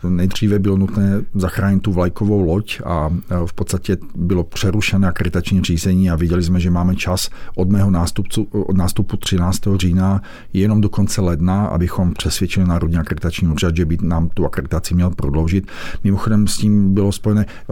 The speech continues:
měsíc před mým, nebo šest týdnů před mým nástupem jako děkana,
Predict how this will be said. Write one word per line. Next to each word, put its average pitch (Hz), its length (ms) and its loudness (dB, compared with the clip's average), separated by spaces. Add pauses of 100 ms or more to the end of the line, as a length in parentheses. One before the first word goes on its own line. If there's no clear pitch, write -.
(140)
měsíc 110 480 2
před - 180 0
mým, 113 260 4
nebo 85 220 0 (180)
šest 110 200 -2
týdnů 120 240 2
před 107 180 0
mým 107 140 4
nástupem 101 460 0
jako 98 180 0
děkana, 98 480 0